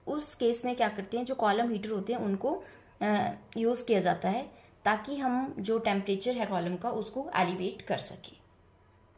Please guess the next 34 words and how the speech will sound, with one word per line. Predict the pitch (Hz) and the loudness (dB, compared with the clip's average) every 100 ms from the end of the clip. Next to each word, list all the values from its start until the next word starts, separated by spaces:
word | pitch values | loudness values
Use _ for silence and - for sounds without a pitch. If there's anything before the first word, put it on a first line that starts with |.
| - - - - - - - - - - - | -20 -20 -20 -20 -20 -20 -20 -20 -20 -18 2
अब | 254 | 4
हम | 311 | 6
बात | 294 294 - | 6 4 2
कर | 294 | -2
लेते | 302 302 | -2 -2
हैं | 302 | -2
कि | 311 | -2
जो | 311 | 0
एचपीएलसी | - 202 - 247 240 254 269 | 0 -2 -4 -4 -4 -4 -4
है | |
ये | 269 | -4
कितने | 214 214 226 | -4 -4 -2
type | 165 - | -2 -2
की | 202 | -6
होती | - - 190 | -10 -10 -10
है। | |
पहला | 190 214 233 | -4 -2 0
इसमें | 254 254 262 | 0 0 -2
आता | 262 | 0
है | 277 | 0
normal | 226 175 208 | 2 2 0
phase | 208 180 226 - - | 0 -2 -2 -8 -6
एचपीएलसी। | 147 - - - - 98 - - - | -4 -4 -8 -8 -10 -12 -14 -20 -8
इसमें | 233 277 302 | -4 0 2
क्या | 302 | 4
होता | 285 294 | 4 2
है, | |
जो | 294 | 0
कॉलम | 285 214 233 | 4 4 4
की | 254 | 0
packing | 262 202 208 262 | 0 2 2 0
होती | 240 233 | 0 0
है | 247 | -2
वो | 247 254 - | 2 0 0